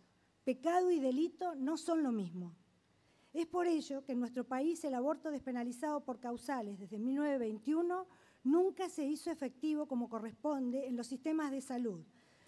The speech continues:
Fue negado sistemáticamente en la enseñanza de la medicina y la abogacía y desconocido por médicos y jueces. En fin, para mí es un derecho desaparecido con el peso que tiene esta palabra en este país.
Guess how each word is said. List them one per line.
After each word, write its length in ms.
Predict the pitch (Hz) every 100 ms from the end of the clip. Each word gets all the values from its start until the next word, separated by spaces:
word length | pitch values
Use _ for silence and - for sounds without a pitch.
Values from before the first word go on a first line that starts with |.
| - -
Fue 160 | 330 339
negado 380 | 330 349 349
sistemáticamente 1120 | 320 269 - 262 294 359 370 330 302 339 359 339
en 80 | 285
la 60 |
enseñanza 520 | 247 247 254 311 320
de 80 | 302
la 100 | 254
medicina 680 | 226 220 220 - 330 359 349
y 60 | 277
la 100 | 226
abogacía 640 | 226 226 226 302 339 370 403 _ _ _ _ _ _ _ _ _ _ _
y 140 | 262 254
desconocido 720 | 262 269 262 254 254 320 330
por 220 | 330 240
médicos 400 | 254 302 311 294
y 100 | 262
jueces. 640 | 254 254 208 185 180 175 - _ _ _
En 200 | 262 277
fin, 400 | - 311 247 196 -
para 200 | 226 226
mí 320 | 262 339 392 - - _
es 180 | 285 269
un 100 | 320
derecho 340 | 285 285 285
desaparecido 800 | 294 269 240 240 233 - 294 302
con 140 | 294 226
el 100 | 214
peso 300 | 269 262 240
que 100 | 226
tiene 200 | 240 247
esta 160 | 240
palabra 360 | 208 214 233 233
en 80 | 220
este 180 | 214 208
país. 460 | 196 175 160 -